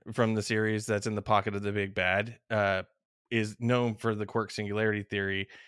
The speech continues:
and it's the idea that quirks are getting stronger and combining at such a fast rate that, uh, humans won't be able to evolve fast enough to contain them, and therefore it will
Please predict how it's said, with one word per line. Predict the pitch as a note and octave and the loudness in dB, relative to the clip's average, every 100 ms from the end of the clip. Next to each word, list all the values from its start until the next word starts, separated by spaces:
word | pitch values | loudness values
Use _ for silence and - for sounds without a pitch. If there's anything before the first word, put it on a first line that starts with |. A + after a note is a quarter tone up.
| - | -8
and | G#2+ | -4
it's | G#2+ | -2
the | A2+ | 0
idea | A2 G#2+ B2+ B2 | 0 2 2 2
that | A2 G#2 G2+ _ - - | 2 0 -4 _ -20 0
quirks | D3 D#3+ - | 2 2 0
are | B2+ | 0
getting | B2+ A#2+ | 0 -2
stronger | G2+ - B2 A#2+ C3+ C#3 | -2 -2 2 2 2 0
and | A#2+ | 0
combining | A2+ G#2+ G2 A#2+ B2+ A#2 G2+ G2 - | -2 -4 0 2 4 2 -2 -4 -8
at | A2 G2+ | -8 -4
such | A#2+ A#2 | -2 -2
a | |
fast | G#2 A#2 A#2 A2 - | -2 2 4 4 0
rate | A2+ A2 G2 | 0 0 -2
that, | G#2 - _ A2 | -8 -10 _ -2
uh, | A2 G#2 F#2+ F#2+ _ _ - | 0 2 0 -6 _ _ -10
humans | - C#3 C3 A#2+ | -2 0 0 0
won't | A#2+ | 0
be | |
able | A#2 G#2+ | 0 -2
to | G2+ | -2
evolve | A2 A2 G#2 | 2 2 2
fast | G#2 G2 - | 0 0 -2
enough | G#2+ G2+ - _ - | -4 -4 -6 _ -8
to | - G#2 G2 F#2+ - - - | -2 -2 -2 -6 -10 -20 -2
contain | C#3+ A#2+ G#3+ G3 A2 | 0 4 4 4 2
them, | G2+ G#2 | -2 -4
and | G#2+ | -4
therefore | A2+ G#2 A#2 A2 | -4 -2 -2 -2
it | G#2+ A2 | -2 -2
will | G#2 G#2 | -4 -6